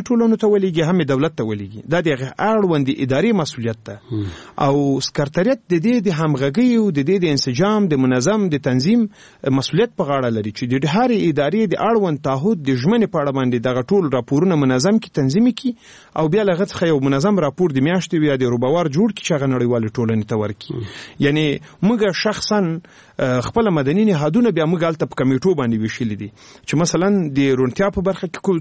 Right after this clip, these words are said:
Speaker 1: څو کسان کار کوي، د حساب ورکونې په برخه کې څو کار کوي، د اطلاعاتو په برخه کې څو نفر، دا پنځلس کسان په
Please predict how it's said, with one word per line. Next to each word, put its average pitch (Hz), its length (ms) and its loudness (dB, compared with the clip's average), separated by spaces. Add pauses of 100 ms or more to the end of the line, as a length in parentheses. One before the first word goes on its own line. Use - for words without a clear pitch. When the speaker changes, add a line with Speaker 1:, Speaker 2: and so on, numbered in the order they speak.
(120)
Speaker 1:
څو 190 80 2
کسان 170 320 0
کار 160 300 0
کوي، 139 140 2 (320)
د - 40 2
حساب 131 280 0
ورکونې 135 440 0
په 190 120 0
برخه 175 200 -4
کې - 160 -12
څو 160 200 0
کار 151 220 0
کوي، 131 140 2
د 120 140 0
اطلاعاتو 156 420 0
په 180 120 -6
برخه 175 200 -4
کې - 160 -14
څو 175 140 2
نفر، 156 260 0
دا 151 140 2
پنځلس 147 340 0
کسان 151 320 -2
په - 340 -6